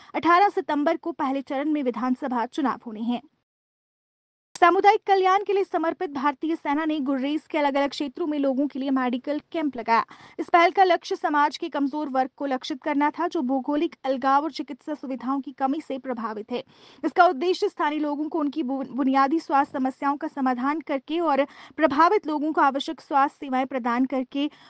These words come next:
मुफ्त चिकित्सा कवर प्रदान करना था। लोगों ने इस आयोजन के लिए भारतीय सेना का शुक्रिया अदा किया और भविष्य में इस तरह के आयोजन की उम्मीद जताई।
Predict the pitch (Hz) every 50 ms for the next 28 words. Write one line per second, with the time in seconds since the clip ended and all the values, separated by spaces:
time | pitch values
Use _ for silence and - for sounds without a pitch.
0 | _ - 311 359 - - - 330 262 320 311 - _ 359 339 330 - 285 254 254
1 | 247 247 233 214 226 208 - - - 220 220 208 226 - 269 269 269 254 285 302
2 | 311 320 - 339 302 302 311 330 339 320 349 320 359 311 302 285 285 269 - 302
3 | 294 285 - 294 269 262 285 277 - 269 294 - - 294 254 - 262 254 220 220
4 | 233 233 233 233 - - 330 359 359 - 262 254 262 269 - - 311 277 277 285
5 | - _ 277 262 269 277 294 - 330 262 240 247 254 269 285 277 - 330 339 285
6 | 233 - - - - 233 - 240 226 -